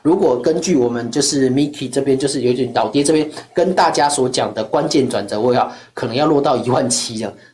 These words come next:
这个位置是相对的比较远，多头还是存在的。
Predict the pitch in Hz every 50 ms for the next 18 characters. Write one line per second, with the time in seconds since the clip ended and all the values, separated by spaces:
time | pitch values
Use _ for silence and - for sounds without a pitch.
0 | _ - 247 247 226 185 180 240 220 156 135 - 131 131 147 151 - - 143 139
1 | 139 - 139 127 - - 113 - 120 117 113 107 101 - - - 156 147 147 151
2 | 156 - - - 107 104 110 117 - 107 104 104 104 - - 135 117 - - -
3 | 101 92 101 - 127 101 - - -